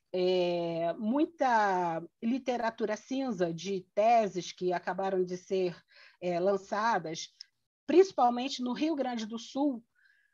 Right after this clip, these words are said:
é, de um, de um gênero de planta que é o, o cravo, o cravo de defunto, que é o taguete.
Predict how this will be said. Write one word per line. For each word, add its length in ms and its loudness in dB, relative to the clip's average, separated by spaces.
é, 540 4
de 160 -6
um, 480 0
de 80 -2
um 600 2
gênero 560 2
de 100 -6
planta 680 -2
que 140 -6
é 80 2
o, 80 -2
o 120 -4
cravo, 680 2
o 60 -4
cravo 360 0
de 120 -6
defunto, 760 -4
que 80 -4
é 40 2
o 40 -2
taguete. 800 -2